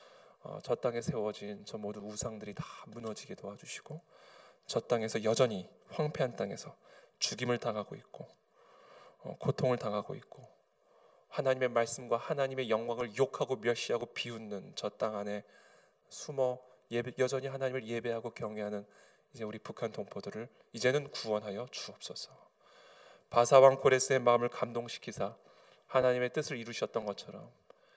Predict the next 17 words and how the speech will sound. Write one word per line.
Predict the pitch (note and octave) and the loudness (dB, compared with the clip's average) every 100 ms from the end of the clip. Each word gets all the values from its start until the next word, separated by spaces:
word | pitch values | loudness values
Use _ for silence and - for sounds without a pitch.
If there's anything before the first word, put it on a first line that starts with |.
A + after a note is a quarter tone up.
| _ _ | _ _
이 | - | -12
땅에 | A#2 C3 A#2+ A#2 D#3 | 2 2 4 0 -2
세상 | - - E3+ D#3+ | -4 0 2 2
만국의 | B2+ B2 C3 C3+ | 4 2 2 0
권세를 | C3+ B2 A#2+ B2 | 4 2 2 0
가진, | A#2+ F#2 - F#2+ - - - - _ _ | -2 -6 -8 -12 -16 -20 -20 -20 _ _
특별히 | - C3 | -4 -2
저 | A#2+ | 0
미국 | A#2 A#2 B2 | -2 0 4
대통령의 | - A#2 - C3 B2+ | 4 4 2 2 0
마음을 | A#2+ A2 A2 | 0 0 -2
움직여주시고, | G#2 G2+ - - - - - - - _ _ - - - - _ _ | -6 -8 -8 -10 -12 -16 -18 -20 -20 _ _ -20 -20 -20 -20 _ _
열강의 | A2+ A#2+ C3 B2+ B2+ | 4 6 6 6 4
마음, | A#2 G#2+ G2+ G2 | 4 4 2 0
열강의 | A2+ A#2+ B2+ C3 B2+ | 2 4 4 2 0
지도자들의 | - - A2+ A2+ A#2+ | -4 -4 0 2 2
마음을 | A2 G#2+ A2 G#2+ | 2 2 2 -2